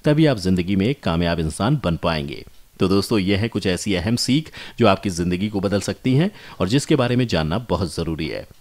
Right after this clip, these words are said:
तो दोस्तों, आज की वीडियो में बस इतना ही। तो दोस्तों, आज की वीडियो में बस इतना ही। हमें उम्मीद है कि आप इन सभी बातों को ज़रूर ध्यान में रखेंगे और साथ ही हमें अपने एक्सपीरियंस कमेंट करके ज़रूर बताएंगे। इसके अलावा अगर आपको हमारा वीडियो अच्छा लगा और आप ऐसी और भी एंटरटेनिंग वीडियोज़ देखना चाहते हैं, तो हमारे चैनल एपी दुबे को लाइक करें, सब्सक्राइब करें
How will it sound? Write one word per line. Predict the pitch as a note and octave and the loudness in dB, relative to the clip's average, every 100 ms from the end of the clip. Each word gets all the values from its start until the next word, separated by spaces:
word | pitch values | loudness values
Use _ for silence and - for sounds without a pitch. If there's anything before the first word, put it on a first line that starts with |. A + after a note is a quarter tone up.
| - | -6
तो | F2 | -2
दोस्तों, | F2+ F2+ | -2 0
आज | E2 | -2
की | - | -2
वीडियो | E2+ E2+ F#2 | -4 -2 0
में | |
बस | F2 F2+ | -2 -4
इतना | E2+ G#2 | -2 0
ही। | A2+ D3+ - - - | 0 -2 -6 -20 -2
तो | A#2 | 2
दोस्तों, | A2 G#2+ G2 | 2 2 2
आज | - | 2
की | G#2+ | 0
वीडियो | F#2+ G2 | 2 2
में | G2 | 2
बस | F#2+ | 0
इतना | E2+ G2+ | -2 0
ही। | A#2+ C#3+ | 0 0
हमें | B2 F#2 | 2 2
उम्मीद | F2+ G#2 | 2 0
है | A#2+ | -2
कि | A2+ | 0
आप | F2 | 0
इन | F2 | -2
सभी | F#2+ F2+ | -2 -2
बातों | E2 D#2+ E2+ | -2 -2 -4
को | |
ज़रूर | D#2+ E2 G#2 | -4 -2 -2
ध्यान | G2+ A2 | 0 2
में | A#2+ | 2
रखेंगे | A#2 C3+ C#3 | 0 0 -2
और | C3+ | -2
साथ | - E2 | -2 -2
ही | G2 | -2
हमें | F2+ E2+ | -2 -2
अपने | - E2 | -2 -6
एक्सपीरियंस | - F2+ D#2+ A2 | -6 -6 -2 -2
कमेंट | - E2 D#2 | -2 -2 -2
करके | D#2+ - D3+ | -6 -4 -4
ज़रूर | - F2 D#2+ | -2 -2 -2
बताएंगे। | D#2 D2+ C#2+ C#2+ - - - - | -4 -6 -6 -8 -12 -20 -20 -8
इसके | F#2 - | -6 0
अलावा | F#2 F2 | 2 2
अगर | F2 E2 | 2 0
आपको | E2 E2+ | -2 -2
हमारा | E2+ D#2+ | -2 -2
वीडियो | D#2+ E2+ | -2 -4
अच्छा | - B2+ | -2 -2
लगा | B2+ B2+ | 0 0
और | A#2 | 0
आप | F#2 E2 | 0 -2
ऐसी | E2 G2 | -6 -2
और | F2+ E2 | -2 0
भी | F2+ | -2
एंटरटेनिंग | E2+ E2 F2 F2+ | -4 -2 -2 0
वीडियोज़ | E2+ F#2 F#2 | -2 -4 -2
देखना | F#2 G2+ G#2 | -4 -4 -2
चाहते | G2 G2+ | -4 -4
हैं, | D3+ | -4
तो | C#3+ | -2
हमारे | F2+ D#2+ | -2 -4
चैनल | - F2 G#2 - | -4 -2 -2 -4
एपी | F2 F2 | -6 -4
दुबे | D#2 D#2 | -4 -6
को | D#2 | -6
लाइक | D#2 E2+ G#2+ | -4 -4 -2
करें, | A#2+ B2+ | -2 -2
सब्सक्राइब | B2+ - - - F2 A2 | -4 -6 -10 -4 -2 0
करें | B2 B2+ | -2 -2